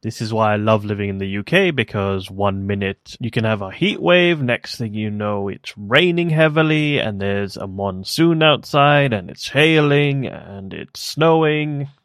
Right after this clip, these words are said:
But anyway, I digress. Welcome to this week's episode where I'm gonna talk to you about the grades you need to be an engineer.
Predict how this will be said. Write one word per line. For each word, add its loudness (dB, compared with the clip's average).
But -2
anyway, -2
I 2
digress. 0
Welcome 4
to 2
this 2
week's 2
episode 0
where 2
I'm 2
gonna 2
talk -2
to -8
you -2
about 2
the -4
grades 2
you 2
need -2
to -10
be 2
an 2
engineer. 0